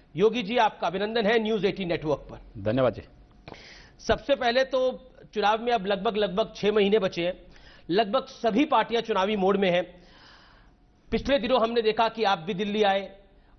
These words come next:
Speaker 1: और दिल्ली के लोग भी लखनऊ आए। मान लिया जाए, अब योगी आदित्यनाथ पूरी तरह से या फिर योगी आदित्यनाथ और बीजेपी पूरी तरह से चुनावी मोड में आ चुकी है।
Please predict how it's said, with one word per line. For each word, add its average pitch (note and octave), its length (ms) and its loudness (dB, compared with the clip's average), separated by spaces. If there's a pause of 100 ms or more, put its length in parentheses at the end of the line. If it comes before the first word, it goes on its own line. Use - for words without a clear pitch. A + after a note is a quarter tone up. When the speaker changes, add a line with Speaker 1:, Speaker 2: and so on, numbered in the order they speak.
Speaker 1:
और G#3+ 440 4 (400)
दिल्ली G#3+ 280 -2
के A3+ 140 0
लोग G#3 240 0
भी G3+ 320 -2 (220)
लखनऊ F#3+ 540 0
आए। F#3 220 2 (360)
मान G3 280 -2
लिया B3+ 280 0
जाए, G3 400 -2 (640)
अब G3 280 0 (220)
योगी G3 340 0
आदित्यनाथ G#3+ 480 0
पूरी A3+ 340 -6
तरह G#3+ 260 0
से G3+ 160 -2
या A3+ 140 2
फिर F3+ 200 -4
योगी F3+ 320 0
आदित्यनाथ F#3+ 560 0
और F#3+ 60 -4
बीजेपी F#3 440 -2
पूरी A3 280 -6
तरह G#3+ 180 0
से G#3 120 0
चुनावी G3 380 0
मोड F#3 200 2
में F3 120 2
आ D#3 60 2
चुकी - 280 -8
है। - 200 -18